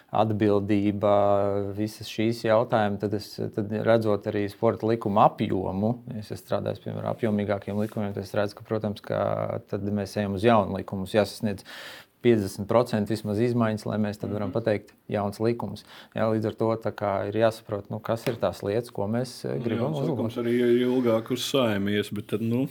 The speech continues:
Speaker 1: Jā.
Speaker 3: redzēsim. Bet arī kvalitatīvāks
Speaker 1: Jā.
Speaker 3: iespējams, jo
Speaker 1: Iespējams.
Speaker 3: šobrīd ar visiem papildinājumiem, kas ir zaudēts,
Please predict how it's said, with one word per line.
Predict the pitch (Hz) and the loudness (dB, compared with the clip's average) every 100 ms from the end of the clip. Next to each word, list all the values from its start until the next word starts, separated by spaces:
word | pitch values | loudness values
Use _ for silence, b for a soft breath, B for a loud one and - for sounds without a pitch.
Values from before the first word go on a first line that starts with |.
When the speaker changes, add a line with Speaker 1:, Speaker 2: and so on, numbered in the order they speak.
| - | -4
Speaker 1:
Jā. | 113 98 - | -2 -2 -2
Speaker 3:
redzēsim. | 131 123 117 110 - 131 139 | 6 6 8 6 4 4 6
Bet | 143 - - | 4 4 0
arī | 117 131 | 4 4
kvalitatīvāks | 131 127 107 - - 101 98 98 - | 6 6 6 0 -4 -2 -2 -2 2
Speaker 1:
Jā. | 104 | 0
Speaker 3:
iespējams, | 98 101 98 95 104 | 2 0 0 0 0
jo | 101 | 2
Speaker 1:
Iespējams. | - | 6
Speaker 3:
šobrīd | 139 135 120 113 107 - B B 113 | 6 8 8 8 4 -4 B B 0
ar | 110 | 6
visiem | 127 139 117 | 8 8 4
papildinājumiem, | 117 143 139 113 117 110 110 110 110 | 6 4 6 4 4 2 2 2 2
kas | 110 113 113 | 2 0 0
ir | |
zaudēts, | 104 120 147 127 113 - - - - | 4 6 8 8 6 4 -6 -8 -8